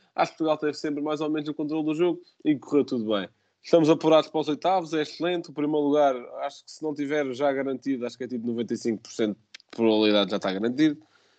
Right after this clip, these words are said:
Ehm, e agora, contra a Coreia, para mim é rodar tudo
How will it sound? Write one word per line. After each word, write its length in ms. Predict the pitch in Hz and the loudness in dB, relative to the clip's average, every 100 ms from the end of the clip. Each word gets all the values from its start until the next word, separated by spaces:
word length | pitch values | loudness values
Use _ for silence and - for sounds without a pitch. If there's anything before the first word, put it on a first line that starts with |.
| _ _ - | _ _ -2
Ehm, 760 | 131 131 131 127 127 127 131 - - | 2 4 4 4 2 2 -2 -8 -10
e 100 | 185 | 2
agora, 300 | 190 165 139 | 6 6 6
contra 300 | 135 147 147 | 2 -4 -2
a 40 | 151 | -2
Coreia, 320 | - 151 156 | 0 0 0
para 140 | 151 | 0
mim 140 | 156 160 | 0 0
é 60 | |
rodar 300 | 156 147 170 | 0 2 4
tudo 300 | 175 143 117 | 4 0 -2